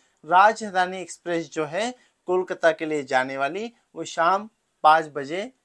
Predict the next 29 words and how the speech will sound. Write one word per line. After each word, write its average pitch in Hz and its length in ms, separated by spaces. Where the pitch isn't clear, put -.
रोज 208 240
जाती 175 380
है। 165 260
So 214 280
that 196 200
is 226 140
what, 247 200
जाएगी। 156 640
कहना 180 260
क्या 202 160
चाहते 196 300
हैं 190 80
वो 240 280
कि 220 260
राजधानी 170 560
एक्सप्रेस 185 460
कोलकाता 160 560
के 170 140
लिए 185 180
जाएगी, 226 540
लेकिन 202 340
यहाँ 196 160
पर 202 120
हम 208 140
कैसे 202 260
कह 196 160
रहे 208 140
हैं, 254 200
लीव्स, 202 420